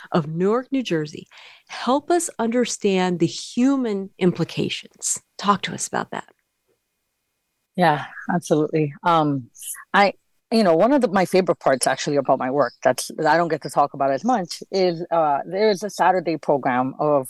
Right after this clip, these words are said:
Speaker 2: gardening, right? There's gardening,
Speaker 1: Mm-hmm.
Speaker 2: um, because our neighborhood's mostly concrete and we're surrounded by industry. I can't stress to the view, to the listeners enough the impact that this has on a child, right? A child that's growing up in a neighborhood that has no trees already, that when they look up,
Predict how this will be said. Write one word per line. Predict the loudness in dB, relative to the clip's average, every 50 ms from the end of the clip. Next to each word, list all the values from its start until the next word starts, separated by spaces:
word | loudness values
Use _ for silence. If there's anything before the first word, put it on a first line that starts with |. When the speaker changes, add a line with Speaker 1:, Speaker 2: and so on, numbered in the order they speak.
| -4 0
Speaker 2:
gardening, | 4 4 4 4 4 0 -2 0 0 -2 -4 -4 -2
right? | -2 0 0 -2 0
There's | -2 -2 0 2
gardening, | 2 2 2 2 -2 -4 -2 -2 0 -2
Speaker 1:
Mm-hmm. | -2 -2 0
Speaker 2:
um, | 2 2 2 0 -2 -6 _ -18 -20 -12 -6
because | -6 -2 -2 0 0
our | 2 0 2
neighborhood's | 0 0 0 2 0 0 0 0
mostly | 0 0 0 0 -2
concrete | -4 -2 0 0 0 0 -2 -2 -2 0 0 0 0
and | 0 4
we're | 4 4
surrounded | 2 2 -4 -2 -2 0 0 0 0
by | 0 0 0
industry. | 0 -4 -4 -4 -6 -4 -4 -2 -4 -4 -6 -12 -20 -18 -16 -18 -12 _ 0
I | 2 2 2 2
can't | 2 2 2 2 2 0 0
stress | 2 4 4 4 2 0
to | -2 0
the | 0 0
view, | 0 0 -2 -2 -2 -4 -6
to | -2 0 2
the | 2 2
listeners | 2 2 0 0 0 -2 0 0 -2 0
enough | -2 -2 0 2 2 2 0 -2 -14 -20 -20 -20 -16 -10 -6 -2 -2
the | 0 2 2
impact | 2 2 2 2 0 0 0
that | 0 -2 0
this | 0 -2 -2
has | 0 0 0 0 0
on | 0 -4 -4
a | -4
child, | -6 -8 -6 0 2 2 2 2 0 -4 -4 0
right? | 0 2 2 2 0
A | -2
child | -2 0 2 2 4
that's | 2 2 0 2
growing | 2 2 2 2 2
up | 0 0 0
in | 0 0
a | 0
neighborhood | 0 0 0 2 0 0 0 2 0 0 0
that | 0 -2
has | 0 0 0 0 0 0
no | -2 -2 -2
trees | -2 -2 -2 0 0 0 -2
already, | 0 0 0 0 0 -2 -6 -10 -14 -20 -20 -12 _ -4
that | -2 0
when | 2 2
they | 2 2
look | 2 2 2 2 2
up, | 2 2 2 0